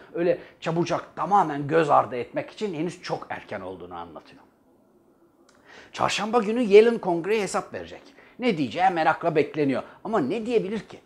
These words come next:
"Biz artırmak istiyoruz ama dünya kötü, izleyeceğiz." Yani belirsizlik Mart'a kadar devam edecek.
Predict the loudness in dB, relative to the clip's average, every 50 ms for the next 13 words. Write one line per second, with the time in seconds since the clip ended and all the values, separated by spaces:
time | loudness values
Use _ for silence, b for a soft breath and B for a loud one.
0 | b b b b b b b -2 0 4 6 6 6 4 2 -4 -2 -2 -2 -2
1 | -4 -10 -8 -6 -2 -2 0 0 -2 -2 -4 -4 -4 -4 -4 -4 -2 0 0 0
2 | -2 -2 -6 -6 -6 -6 -8 -6 -4 -4 -4 -2 -2 0 2 4 4 4 2 -2
3 | -10 -20 -20 _ _ _ _ _ -12 -12 -12 -2 6 8 8 8 8 4 -4 -6
4 | -6 -6 -6 -6 -4 -4 -6 -4 -2 -4 -4 -4 -2 0 0 0 0 0 0 2
5 | 2 0 0 -2 -8 -14 -18 -20 -20 -20 -20 -20